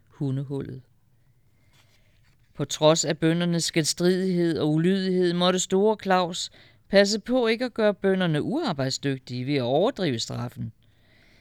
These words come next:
En lemlæstet hårbonde var jo ikke noget værd, så det var vigtigt, at ridefoden for frem med tilpas lempe, hvis arbejdskraften ikke skulle beskadiges og gøres værdiløs.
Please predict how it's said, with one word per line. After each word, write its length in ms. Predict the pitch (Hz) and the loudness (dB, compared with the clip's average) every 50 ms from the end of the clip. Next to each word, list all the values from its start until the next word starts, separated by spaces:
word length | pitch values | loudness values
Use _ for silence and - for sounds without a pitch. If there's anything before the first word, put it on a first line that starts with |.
| _ _ _ - | _ _ _ 0
En 160 | 160 160 151 | 2 2 4
lemlæstet 640 | 139 147 147 175 226 247 226 185 160 - - 139 120 | 4 4 4 4 4 2 2 0 0 -2 -4 -4 -2
hårbonde 640 | 120 135 135 160 190 190 180 151 139 135 131 123 127 _ _ _ _ _ _ _ | 0 0 0 0 0 0 -2 0 0 0 -2 -4 -6 _ _ _ _ _ _ _
var 180 | - 131 135 123 | -2 0 0 0
jo 120 | 113 110 | 0 -2
ikke 180 | 139 165 - 190 | -4 -2 0 0
noget 240 | 180 185 190 170 | 0 2 0 0
værd, 300 | 131 139 165 175 - 220 - _ _ _ _ _ _ _ _ _ | 0 -2 -2 -2 -4 -8 -10 _ _ _ _ _ _ _ _ _
så 120 | - 262 | -4 0
det 120 | 262 285 285 | 2 6 6
var 100 | 285 254 | 6 6
vigtigt, 480 | 190 165 180 233 269 - - 349 - | 6 4 4 4 2 0 -4 -4 -2
at 120 | 226 196 185 | -4 -2 0
ridefoden 680 | 190 196 202 214 220 - 196 180 170 175 175 180 180 - _ _ _ _ _ _ | 0 2 2 0 0 -2 -2 0 0 2 0 0 -2 -4 _ _ _ _ _ _
for 260 | - - 175 165 151 | -2 2 4 4 2
frem 300 | - - - 143 147 156 | 2 0 -2 0 0 0
med 180 | 120 147 151 131 | -2 -6 -6 -6
tilpas 520 | - 139 - - - 156 185 - - - | -6 -10 -10 -6 -4 -4 -4 -4 -4 -6
lempe, 360 | 240 165 131 123 127 127 120 - _ _ _ _ _ | -4 -4 -4 -6 -8 -10 -14 -16 _ _ _ _ _
hvis 160 | 151 156 156 | -8 -6 -4
arbejdskraften 840 | 147 139 131 117 135 139 - - - 135 131 127 - - - 135 127 - _ _ _ _ - | -4 -6 -6 -6 -8 -10 -10 -8 -8 -10 -10 -10 -12 -12 -12 -12 -12 -12 _ _ _ _ -10
ikke 240 | 131 120 120 143 170 | -8 -8 -8 -8 -10
skulle 320 | - - - 185 175 139 | -12 -12 -10 -10 -10 -8
beskadiges 760 | - 131 - - - 135 143 - 147 160 165 156 151 - - _ _ _ _ _ | -8 -10 -8 -6 -6 -6 -6 -6 -6 -8 -10 -10 -12 -14 -16 _ _ _ _ _
og 140 | - 254 - | -12 -6 -2
gøres 300 | 208 180 160 156 147 143 | -2 0 0 -2 -4 -8
værdiløs. 760 | 147 135 - 131 120 120 117 117 127 - - - - - | -10 -10 -10 -10 -12 -10 -10 -12 -12 -14 -14 -14 -14 -14